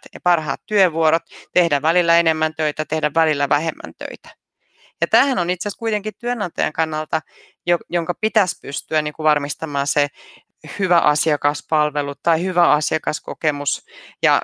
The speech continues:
toimia niin kuin yhtenäisesti sitä yhtä, yhtä, yhtä samaa suuntaa kohti, niin tämä onkin huomattavan haastava tilanne, koska meillä ei ole varaa siihen, että myöskään se jengi koko ajan vaihtuu.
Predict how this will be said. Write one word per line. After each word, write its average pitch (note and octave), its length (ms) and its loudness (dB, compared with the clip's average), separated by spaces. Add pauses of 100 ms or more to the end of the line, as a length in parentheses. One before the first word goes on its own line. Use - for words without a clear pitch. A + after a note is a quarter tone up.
(180)
toimia E3 400 2
niin D3 160 -6
kuin D3+ 180 -8
yhtenäisesti D3 1000 -2 (1300)
sitä D#3 380 2
yhtä, D#3+ 380 -2
yhtä, D#3+ 340 -2
yhtä D#3+ 260 -6
samaa D3+ 340 2
suuntaa E3 420 -4
kohti, C#3+ 340 -4 (360)
niin E3+ 120 -6
tämä B3 140 4
onkin F3 240 -2
huomattavan F#3+ 460 -2
haastava G#3+ 420 -2
tilanne, G3 520 -2 (600)
koska D3 500 0 (360)
meillä F#3+ 240 4
ei D#3+ 140 4
ole G3+ 80 0
varaa A#3 280 4
siihen, G3 380 -2
että D#3 200 -6
myöskään E3+ 320 -2
se F#3 120 -4
jengi F#3 280 0
koko G3+ 260 -2
ajan F#3 240 4
vaihtuu. - 680 0